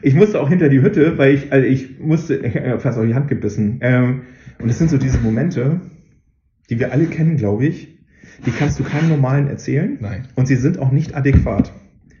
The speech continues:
Speaker 1: Aber sie passieren. Und er hat es nicht aus Witz gemeint. Es ist ihm rausgerutscht.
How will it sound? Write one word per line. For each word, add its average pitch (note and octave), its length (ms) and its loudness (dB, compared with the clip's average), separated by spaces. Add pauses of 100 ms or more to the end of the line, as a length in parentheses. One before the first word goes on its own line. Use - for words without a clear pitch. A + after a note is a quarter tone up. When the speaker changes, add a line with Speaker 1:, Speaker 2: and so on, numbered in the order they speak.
(100)
Speaker 1:
Aber A#2+ 140 -2
sie C3 100 0
passieren. - 600 -2 (680)
Und A#2 100 -4
er A2 120 2
hat B2+ 100 -2
es - 160 -6
nicht C3+ 380 -2
aus C3+ 160 -2
Witz C#3 180 -2
gemeint. - 480 -2
Es - 140 -8
ist B2+ 180 -6
ihm D3+ 120 -2
rausgerutscht. A#2+ 600 -2